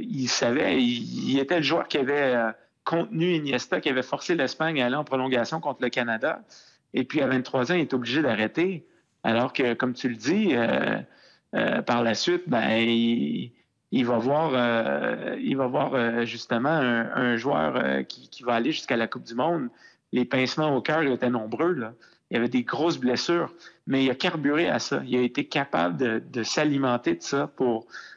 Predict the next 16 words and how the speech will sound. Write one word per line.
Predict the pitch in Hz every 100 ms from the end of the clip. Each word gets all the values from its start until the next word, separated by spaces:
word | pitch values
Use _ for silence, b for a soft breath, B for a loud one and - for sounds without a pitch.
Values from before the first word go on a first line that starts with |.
| -
pour | 127
dire, « | 117 139
Ben, | 131
je | 113 127
me |
réinvestis, | 123 127 120 117 - 165
je | 127
vais |
devenir | 120 113 113
coach. » | - 156 156 - B B B B -
Et, | 120 117 113
et | 120 127 117 113 107 107 110
il | 127 120 123
est |
passé | - 147 - 233
par | 143